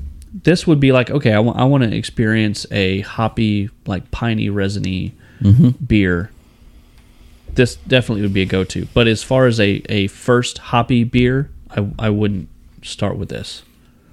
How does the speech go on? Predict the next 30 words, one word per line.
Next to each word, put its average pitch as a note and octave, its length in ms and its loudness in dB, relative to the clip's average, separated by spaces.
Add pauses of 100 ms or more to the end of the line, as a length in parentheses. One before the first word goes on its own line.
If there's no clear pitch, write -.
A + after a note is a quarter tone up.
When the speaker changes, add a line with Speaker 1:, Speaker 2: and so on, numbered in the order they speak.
(480)
Speaker 1:
'Cause A2+ 140 0
I A2+ 80 4
wouldn't A#2+ 260 2
wanna A2+ 200 2
turn B2 300 0
them A2+ 120 0
away G#2+ 320 0
from, G2 540 -4 (200)
"Oh, A#2+ 200 4
they're A#2+ 140 4
gonna A2+ 220 0
think A2 260 -2
that G2+ 220 -2
every A2 280 2
hoppy G2+ 280 -2
beer G2 220 0
is F2+ 100 -4
gonna F2+ 180 -6
be F2 120 -2
like D2 220 -6
this." - 360 -8 (1700)
Speaker 2:
Exactly. F2+ 640 -2 (960)
Um, F2+ 560 -2 (220)
so - 180 -4
yeah, F#2 160 -2
something, A2+ 640 -4
something G#2 840 -6 (180)
juicy F#2 720 -6 (1300)
like E2 360 -10
that. D#2 380 -10